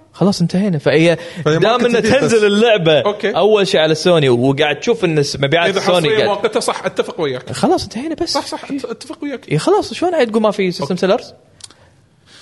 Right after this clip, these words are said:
Speaker 3: إذا
Speaker 1: أنت
Speaker 3: نزل
Speaker 1: أو-،
Speaker 3: بالناحيتين.
Speaker 1: أول ما نزل بلاي ستيشن فايف،
Speaker 3: إيه.
Speaker 1: كلنا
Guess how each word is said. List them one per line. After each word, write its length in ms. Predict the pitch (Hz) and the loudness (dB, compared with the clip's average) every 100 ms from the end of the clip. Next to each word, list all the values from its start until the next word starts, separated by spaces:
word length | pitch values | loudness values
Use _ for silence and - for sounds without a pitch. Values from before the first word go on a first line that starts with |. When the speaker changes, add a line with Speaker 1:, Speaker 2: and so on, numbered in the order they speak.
| - - - - | -20 -20 -20 -4
Speaker 3:
إذا 80 | 165 | -2
Speaker 1:
أنت 120 | 185 | 2
Speaker 3:
نزل 320 | 214 220 247 | 2 0 2
Speaker 1:
أو-، 260 | 247 254 180 | 2 0 0
Speaker 3:
بالناحيتين. 380 | 214 226 269 311 | 0 2 2 4
Speaker 1:
أول 160 | 415 - | 4 2
ما 120 | 294 | 2
نزل 220 | 294 277 | 2 2
بلاي 120 | 254 | 2
ستيشن 280 | 226 214 208 | 2 2 2
فايف، 260 | 190 143 131 - - - - | 2 0 0 -8 -20 -20 -6
Speaker 3:
إيه. 300 | 160 147 165 | -2 -2 -4
Speaker 1:
كلنا 720 | - 262 285 262 185 147 - | 0 2 4 2 4 2 0